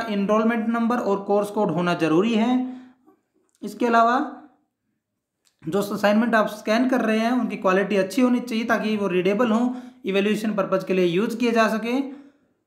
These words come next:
इसके अलावा जो size permitted है, maximum size दस एमबी। तो ये details थी।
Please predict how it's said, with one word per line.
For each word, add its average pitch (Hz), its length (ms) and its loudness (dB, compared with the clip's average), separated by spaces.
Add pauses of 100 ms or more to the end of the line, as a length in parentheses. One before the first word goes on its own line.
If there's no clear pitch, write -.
(880)
इसके - 300 -4
अलावा 226 360 2
जो 196 340 0
size 226 360 2
permitted 247 360 2
है, 233 80 0
maximum 226 440 2
size 220 300 0
दस 202 220 2
एमबी। 214 340 2 (800)
तो 185 60 -4
ये 185 80 0
details 208 400 -2
थी। 285 140 2